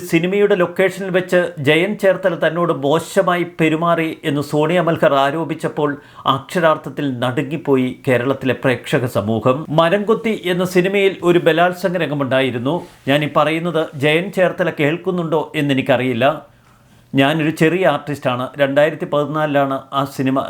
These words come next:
റിലീസ് ചെയ്യുന്നത്. ചിത്രീകരിക്കുന്നതിനിടെ അദ്ദേഹം ആസ്ഥാനത്ത് എന്നോടൊരു തമാശ പറഞ്ഞു. ഇടുക്കിയിലെ ഉൾവനത്തിലായിരുന്നു ചിത്രീകരണം. ഞാൻ ബ്ലൗസും ലുങ്കിയുമാണ് ധരിച്ചിരുന്നത്. ഷൂട്ടിങ്ങിനിടെ ജയൻ ചേർത്തല എന്നോട് പറഞ്ഞു, "ഇപ്പോൾ നിന്നെ കാണുമ്പോൾ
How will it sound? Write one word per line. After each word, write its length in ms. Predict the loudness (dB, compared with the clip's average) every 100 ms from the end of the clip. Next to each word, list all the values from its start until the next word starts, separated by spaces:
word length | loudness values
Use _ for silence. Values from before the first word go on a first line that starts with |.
| -2
റിലീസ് 340 | 2 2 0 -2
ചെയ്യുന്നത്. 420 | 0 2 2 2 2 -2 -18 _ _ _ 0
ചിത്രീകരിക്കുന്നതിനിടെ 1040 | 0 4 4 4 0 -2 -2 -2 0 0 0
അദ്ദേഹം 360 | 0 2 0 0 -2
ആസ്ഥാനത്ത് 580 | -4 0 0 0 -4 -4 -2 -2
എന്നോടൊരു 360 | -2 -2 -4 -2
തമാശ 340 | 0 0 -2 -2 -2
പറഞ്ഞു. 320 | -2 -4 -6 -8 _ _ _ _ -20 -20 -12 2 4
ഇടുക്കിയിലെ 500 | 4 0 -2 2 4
ഉൾവനത്തിലായിരുന്നു 800 | 4 2 0 0 2 2 0 -4 -4 -6
ചിത്രീകരണം. 540 | -2 0 0 -2 -2 -2
ഞാൻ 120 | -2 0 2
ബ്ലൗസും 380 | 2 2 -4 -4
ലുങ്കിയുമാണ് 520 | -4 -2 -2 0 -2 0
ധരിച്ചിരുന്നത്. 600 | 0 0 -2 -2 -2 0 0 -2 2
ഷൂട്ടിങ്ങിനിടെ 600 | 2 4 2 2 2 0 4
ജയൻ 260 | 4 2 0 0
ചേർത്തല 420 | 0 0 0 0 0 -2
എന്നോട് 240 | 0 0 0
പറഞ്ഞു, 260 | 0 -4 -8 -6 -2
"ഇപ്പോൾ 180 | 0 0 0
നിന്നെ 220 | -2 -2 0
കാണുമ്പോൾ 360 | 0 0 -2